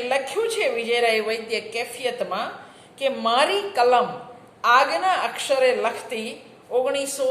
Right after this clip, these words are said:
ચોવીસથી ઓગણીસો પાંત્રીસના અગિયારકામાં, દાયકા નહીં, અગિયાર વર્ષ, અગિયારકામાં. હવે તો એવો પ્રસંગ હોય ત્યારે પણ પહેલી જાણે બરફના પાણીમાં કલમ બોળાય છે તે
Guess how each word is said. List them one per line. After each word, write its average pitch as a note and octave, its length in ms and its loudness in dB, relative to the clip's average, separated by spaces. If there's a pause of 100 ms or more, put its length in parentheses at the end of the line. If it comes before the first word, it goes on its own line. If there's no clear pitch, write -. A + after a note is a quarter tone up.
(220)
ચોવીસથી F4+ 680 0
ઓગણીસો C#4 460 -2 (160)
પાંત્રીસના B3 1040 -6
અગિયારકામાં, G3+ 1080 -4 (320)
દાયકા G3+ 460 -4
નહીં, A#3 240 -6 (160)
અગિયાર F#3+ 340 -4
વર્ષ, D3 300 -8
અગિયારકામાં. G#3+ 920 -2 (960)
હવે A#3 280 8
તો G#4 160 -2
એવો E4+ 280 4
પ્રસંગ D4 440 -2
હોય A#3 340 2
ત્યારે G#3+ 380 2
પણ C4+ 340 -4
પહેલી G3+ 440 -2
જાણે G#3+ 440 -4
બરફના B3 640 -2
પાણીમાં C4+ 540 -4
કલમ C4+ 340 2
બોળાય C4 400 6
છે D4 180 6 (460)
તે A#3 120 -6